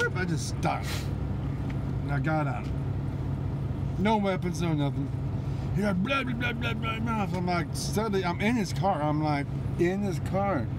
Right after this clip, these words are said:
Going, "You're nothing." American citizen. <laughs> I'm, I'm like, I'm like, "I'm not gonna play a one-up.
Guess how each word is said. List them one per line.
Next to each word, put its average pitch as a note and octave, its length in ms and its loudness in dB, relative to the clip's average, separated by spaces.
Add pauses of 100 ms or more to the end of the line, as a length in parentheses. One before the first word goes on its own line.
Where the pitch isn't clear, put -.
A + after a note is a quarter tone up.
(1300)
Going, C#3 240 2 (320)
"You're E3+ 140 4
nothing." F3 440 0 (1700)
American C4+ 480 2
citizen. E3+ 680 2
<laughs> - 540 -2
I'm, G3+ 160 2
I'm G3+ 160 2
like, F3 260 0 (1120)
I'm G#3 80 4
like, A3 200 2
"I'm B3+ 120 4
not B3 120 2
gonna G3+ 160 4
play F3 180 4
a D#3 60 4
one-up. C#3 460 2